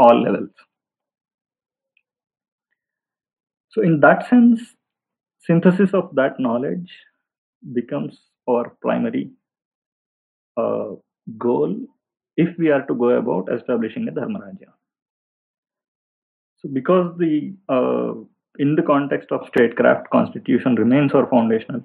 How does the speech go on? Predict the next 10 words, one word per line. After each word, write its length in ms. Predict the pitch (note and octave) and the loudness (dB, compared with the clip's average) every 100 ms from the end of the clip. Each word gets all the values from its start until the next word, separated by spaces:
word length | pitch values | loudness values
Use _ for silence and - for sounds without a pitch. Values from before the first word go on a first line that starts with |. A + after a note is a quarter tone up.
| A2+ | -4
text 340 | A2 - - | -4 -6 -6
and 240 | C#3 A#2 B2 | -2 -2 -4
the 40 | |
Smriti, 680 | - - - - A#2+ A#2 - - - - | -6 -6 -4 2 4 4 0 -8 -6 0
uh, 360 | A#2 A2 A2 A2+ | 2 2 0 0
remains 360 | A2+ A#2+ A3+ | 2 4 4
our 160 | B2 A3+ | 2 2
foundational 560 | - A#2 A3 - A2+ | 2 2 0 0 -4
text 300 | G#2+ - - - - | -4 -6 -10 -10 0
in, 340 | B2 A#2+ G#2+ | 2 2 0